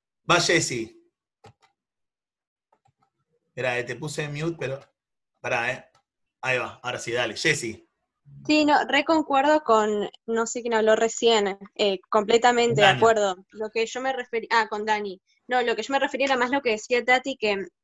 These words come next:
Speaker 2: hay, hay cosas históricas que claramente son objetivas y que tienen sus fuentes y su sustento, eh, eh, histórico y objetivo, pero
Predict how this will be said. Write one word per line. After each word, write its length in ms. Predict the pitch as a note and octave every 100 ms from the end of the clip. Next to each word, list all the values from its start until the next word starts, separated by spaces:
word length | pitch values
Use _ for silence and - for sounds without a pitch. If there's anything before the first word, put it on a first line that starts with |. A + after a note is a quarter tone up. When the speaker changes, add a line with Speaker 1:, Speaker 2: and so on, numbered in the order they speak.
| - -
Speaker 2:
hay, 260 | A3+ A3+ -
hay 160 | A3+
cosas 320 | A3+ A#3+ B3 -
históricas 640 | - A#3+ A#3 A#3 B3 C4+ -
que 100 | G3
claramente 500 | G#3 A3 A3+ A3 G#3+
son 200 | G#3 G3
objetivas 720 | G3 F#3+ - A3+ A#3 A#3 G#3+
y 40 |
que 120 | -
tienen 340 | G3+ G3 G3+ G3+ - _ _
sus 260 | - G3+ -
fuentes 460 | A#3 A#3 A#3 A3+
y 40 | G#3
su 160 | F#3+
sustento, 1040 | - F#3+ - G#3+ A3 G#3+ G#3 G3 E3+ D#3+ -
eh, 300 | - D3+ F#2 - -
eh, 120 | - -
histórico 540 | G#3+ - A3+ A#3 A3+
y 80 | G#3
objetivo, 600 | F#3 - G3+ B3+ B3 G3+
pero 280 | F#3+ F#3+ F3+